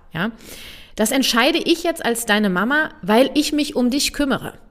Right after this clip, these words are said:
Das entscheide ich jetzt als deine Mama, damit du gesund bleibst." Oder ähnliches. Und, äh, ich sag ja gerne, ähm, diesen Satz, "Ich bin deine Mama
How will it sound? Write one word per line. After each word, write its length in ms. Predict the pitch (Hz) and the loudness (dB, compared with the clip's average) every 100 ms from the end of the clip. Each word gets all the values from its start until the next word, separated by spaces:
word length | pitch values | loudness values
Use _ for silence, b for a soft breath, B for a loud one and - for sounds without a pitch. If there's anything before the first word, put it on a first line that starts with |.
| - - - - - | -20 -20 -20 -20 -8
Das 160 | 190 196 | -2 0
entscheide 440 | 208 - 220 226 226 | 0 2 2 2 2
ich 220 | 339 - | 0 0
jetzt 220 | 330 - | -4 -2
als 220 | 214 - | -4 -2
deine 280 | 202 233 294 | 0 0 2
Mama, 380 | 214 190 240 269 B B B B | 0 2 0 0 B B B B
damit 320 | 220 247 - | 4 6 4
du 80 | - | 2
gesund 360 | 320 254 247 | 4 2 0
bleibst." 540 | 165 - - - - - - - | -4 -8 -8 -12 -12 -18 -14 -6
Oder 220 | 202 - | -4 -4
ähnliches. 600 | 185 156 - - - - B B B B B B - | -4 -8 -10 -14 -14 -16 B B B B B B -4
Und, 240 | 190 185 | -2 2
äh, 80 | 185 | 2
ich 220 | 302 302 | 2 4
sag 240 | 285 285 | 4 4
ja 80 | 269 | 2
gerne, 560 | 220 220 240 247 240 - | 4 4 4 2 2 2
ähm, 400 | 226 220 220 220 | 0 -2 -2 -4
diesen 340 | 208 196 196 190 | -6 -4 -2 0
Satz, 420 | 190 196 - - - - - _ _ - - - - | -2 -2 -6 -8 -14 -20 -20 _ _ -20 -20 -8 -2
"Ich 140 | 247 | 0
bin 120 | 269 | 2
deine 180 | 240 208 | 2 0
Mama 340 | 175 165 202 | 0 -2 -4